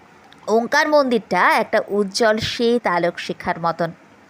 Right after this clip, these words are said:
মন্দিরের সম্মুখে ও আশেপাশে কত দেবমূর্তি, কত ভক্তমূর্তি,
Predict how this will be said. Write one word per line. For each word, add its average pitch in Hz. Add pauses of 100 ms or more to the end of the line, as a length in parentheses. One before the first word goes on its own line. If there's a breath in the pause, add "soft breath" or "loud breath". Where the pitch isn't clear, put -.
(540 loud breath)
মন্দিরের 277
সম্মুখে 277
ও 254
আশেপাশে 233 (140)
কত 269
দেবমূর্তি, 226
কত 285
ভক্তমূর্তি, 196